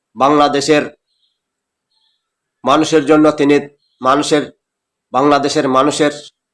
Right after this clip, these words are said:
প্রত্যক্ষ রায়ে তিনি তিনবার এদেশের সরকারে অধিষ্ঠিত ছিলেন, এদেশের প্রধানমন্ত্রীর দায়িত্বে ছিলেন।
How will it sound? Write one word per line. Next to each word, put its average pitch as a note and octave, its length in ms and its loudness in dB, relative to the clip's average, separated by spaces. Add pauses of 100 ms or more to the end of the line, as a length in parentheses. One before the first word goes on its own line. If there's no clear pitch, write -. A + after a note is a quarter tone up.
(140)
প্রত্যক্ষ D#3 500 -4
রায়ে D3+ 440 0 (960)
তিনি C#3 200 -2
তিনবার C3+ 480 0 (1700)
এদেশের C3 560 -2 (1800)
সরকারে D3+ 400 0
অধিষ্ঠিত D3 480 -2
ছিলেন, E3 360 2 (1000)
এদেশের A#2+ 380 -4
প্রধানমন্ত্রীর C#3 720 0
দায়িত্বে C3 380 -2
ছিলেন। D3 320 0